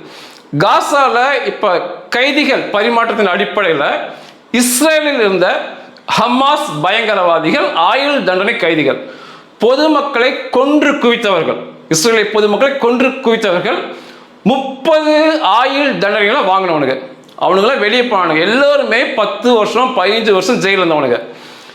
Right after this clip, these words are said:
அவனுங்க எல்லாம் வெளியே போய் இந்த காசாக்கு போனோடனே அங்க இருந்த சு-, சுற்றி இருக்கும் அரபு நாடுகள் மூலமாக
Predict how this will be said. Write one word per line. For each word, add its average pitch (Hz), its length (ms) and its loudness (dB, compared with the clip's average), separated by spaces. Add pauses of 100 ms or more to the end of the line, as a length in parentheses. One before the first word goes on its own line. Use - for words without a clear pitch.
(260)
அவனுங்க 285 320 2
எல்லாம் 349 280 2
வெளியே 262 280 2
போய் 233 320 0 (640)
இந்த 175 160 4 (500)
காசாக்கு 262 500 0
போனோடனே 160 420 2 (640)
அங்க 240 300 0 (160)
இருந்த 302 260 2 (540)
சு-, 311 320 4
சுற்றி 247 420 0
இருக்கும் 262 260 2
அரபு 226 240 0
நாடுகள் 202 320 0 (140)
மூலமாக 196 640 0